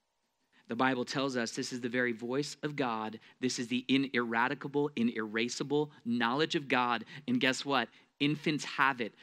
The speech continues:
from the moment they're in the womb to the moment they come out, looking for communication,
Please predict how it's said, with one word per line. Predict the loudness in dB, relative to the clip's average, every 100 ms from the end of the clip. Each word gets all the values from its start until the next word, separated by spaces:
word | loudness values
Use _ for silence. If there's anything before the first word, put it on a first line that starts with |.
| -16
from | 0 2
the | 4
moment | 4 4 2 2
they're | 2
in | 2
the | 0
womb | 0 0 2 0 -4 -8
to | -2
the | 0
moment | 2 2 0
they | -2
come | -2 0 2
out, | 2 0 -6 -18 -8
looking | 2 4 4 2 -2 -2 -10
for | 0 2
communication, | 4 6 6 4 2 2 2 -2 -6